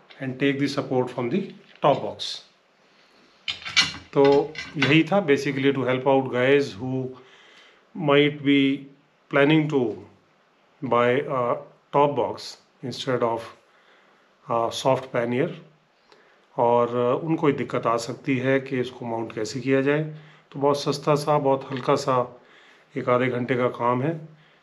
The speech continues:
चार स्क्रू करवाने हैं, किसी भी welder के पास ले जाइए, एक छोटी सी पत्ती weld करानी है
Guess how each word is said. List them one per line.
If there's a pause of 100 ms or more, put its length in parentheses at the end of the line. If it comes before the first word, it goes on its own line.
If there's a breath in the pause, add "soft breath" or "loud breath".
(140 soft breath)
चार
स्क्रू
करवाने
हैं,
किसी
भी
welder
के
पास
ले
जाइए,
एक
छोटी
सी
पत्ती
weld
करानी
है